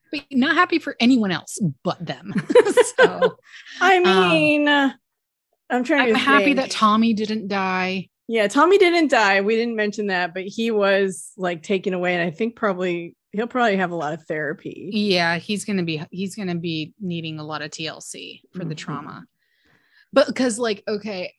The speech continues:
Speaker 1: <sighs> and we did forget to mention this, and, but I'm gonna say I love this part where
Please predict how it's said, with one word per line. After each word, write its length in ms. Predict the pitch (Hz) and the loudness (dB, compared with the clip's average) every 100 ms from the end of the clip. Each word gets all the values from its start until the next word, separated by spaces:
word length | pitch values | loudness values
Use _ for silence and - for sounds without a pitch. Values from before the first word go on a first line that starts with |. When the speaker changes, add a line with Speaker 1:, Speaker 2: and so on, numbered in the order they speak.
| 208 | -6
Speaker 1:
<sighs> 180 | 151 - | -6 -8
and 140 | 269 202 | -4 -2
we 80 | |
did 160 | 208 233 | 0 -2
forget 280 | - 208 208 | -4 -10 -8
to 80 | 202 | -8
mention 320 | 165 170 214 | -8 -8 -6
this, 200 | 214 208 - | -8 -8 -6
and, 120 | 175 | -6
but 180 | 180 - | -4 -6
I'm 160 | 196 190 | -4 -2
gonna 140 | 190 | -2
say 200 | 185 170 - | -4 -8 -8
I 60 | |
love 340 | 180 180 170 170 | -10 -8 -8 -8
this 160 | 196 | -12
part 520 | - - 165 180 233 - _ _ _ _ _ | -12 -8 -2 0 -2 -6 _ _ _ _ _
where 600 | - 190 180 175 175 175 | -8 -4 -2 -2 -4 -6